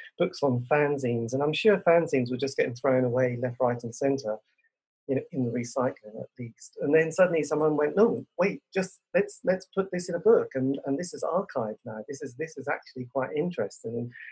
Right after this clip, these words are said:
and so I noticed in the last five years, things have really, s-, you know, like, okay, there's a new, A, it's interesting, B, there's been a passing of time. And also, you know, that generation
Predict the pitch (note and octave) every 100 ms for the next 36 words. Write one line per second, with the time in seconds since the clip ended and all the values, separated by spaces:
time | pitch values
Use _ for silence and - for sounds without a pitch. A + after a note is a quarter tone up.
0 | - D#3+ D3 G3 F#3 F3+ F3+ G3+ G#3 C3+
1 | - C#3 C#3+ C#3+ C#3 - C#3 C3 D3 D3+
2 | A#2 - D3+ C#3+ C3+ C3 A#2+ D3 C3+ C3
3 | B2 - - - - C3 A#2 B2 - C#3+
4 | B2+ A#2+ A#2+ A#2+ C#3 C#3 C3+ B2+ - _
5 | - F3 D#3+ C3+ - C3 B2+ A#2+ A#2 -
6 | B2 B2+ B2 B2 C#3 C3+ C3+ - - B2+
7 | A#2+ B2 A#2+ A#2 - - - B2 A2+ B2
8 | A2 B2 A#2+ A#2+ - _ _ E3 E3 D#3+
9 | F3 F3+ F3+ F3 E3+ E3 E3 - - -
10 | E3+ B2 - D#3 - - D3 C#3+ C#3+ D#3
11 | D#3 - A#2 B2+